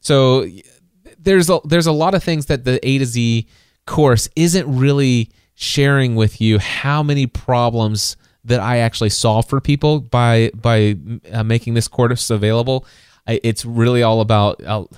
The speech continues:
it, it, it def-, it does a pretty decent job of selling the course and has over the years. But yeah, it, there's, there's still, what I would say is podcasting A to Z dot com, the sales page, is still a work in progress, but it, it's, it's,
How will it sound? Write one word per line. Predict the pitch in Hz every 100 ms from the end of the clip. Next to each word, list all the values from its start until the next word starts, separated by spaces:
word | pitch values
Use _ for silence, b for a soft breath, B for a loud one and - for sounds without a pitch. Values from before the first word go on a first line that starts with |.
| -
it, | - - - 139 135
it, | 120 147
it | 151 139
def-, | 226 240 -
it | 180 202
does | 269
a | 214
pretty | 139 - 180 139
decent | 135 - 117
job | - 110 107
of | 107
selling | - 120 110 101
the |
course | 101 160 143
and | 110
has | 120 147 139
over | 127 113
the | 104
years. | 127 113 107 b b b b
But | 123 120 113 - _
yeah, | 123 107 85 92 -
it, | - 139 139 - 123
there's, | 147 143 -
there's | 131 131 123
still, | - - - 143 131 - 104
what | 139 165
I |
would | 170 -
say | 143
is | 131 -
podcasting | 143 143 143 139 123
A | 127
to | 120
Z | 110 117 113 117
dot | 110 117 110
com, | - 120 113 110
the | 101
sales | - 139 143 127
page, | 104 95 92 - b b b b -
is | 156
still | - 190
a | 143
work | 117 127 127
in | 123
progress, | 117 - 120 117 110
but | - 117 110
it, | 104 -
it's, | - 110 - -
it's, | 110 - -